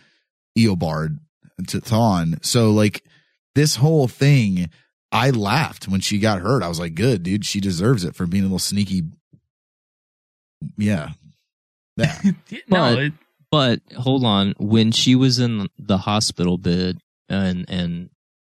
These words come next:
Speaker 3: asking, you know, what happened.
Speaker 2: Did they get a shorter bed for her?
Speaker 1: Yeah, dude, that was, that's, hospital
Speaker 2: Because
Speaker 1: beds
Speaker 2: she's
Speaker 1: are
Speaker 2: a,
Speaker 1: long, dude.
Speaker 2: she's a little person.
Speaker 1: Yeah, she's tiny,
Speaker 3: Yeah,
Speaker 1: dude.
Speaker 3: but when
Speaker 2: Anyway,
Speaker 3: she,
Speaker 2: sorry.
Speaker 3: she was laying in that bed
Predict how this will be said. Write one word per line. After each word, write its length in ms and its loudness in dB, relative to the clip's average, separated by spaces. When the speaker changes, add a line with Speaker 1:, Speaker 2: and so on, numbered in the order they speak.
Speaker 3:
asking, 680 -4
you 200 -12
know, 200 -4
what 280 -2
happened. 640 -8
Speaker 2:
Did 120 0
they 100 0
get 120 -6
a 60 -2
shorter 320 0
bed 280 -2
for 160 -2
her? 280 2
Speaker 1:
Yeah, 200 0
dude, 180 0
that 100 4
was, 160 2
that's, 320 -2
hospital 360 0
Speaker 2:
Because 60 -2
Speaker 1:
beds 160 2
Speaker 2:
she's 80 4
Speaker 1:
are 40 2
Speaker 2:
a, 20 0
Speaker 1:
long, 340 2
dude. 220 2
Speaker 2:
she's 580 2
a 40 -2
little 520 2
person. 440 0
Speaker 1:
Yeah, 60 2
she's 240 0
tiny, 240 4
Speaker 3:
Yeah, 300 0
Speaker 1:
dude. 140 -6
Speaker 3:
but 120 0
when 120 4
Speaker 2:
Anyway, 180 0
Speaker 3:
she, 60 -10
Speaker 2:
sorry. 200 0
Speaker 3:
she 180 -2
was 160 0
laying 240 4
in 80 2
that 160 0
bed 300 0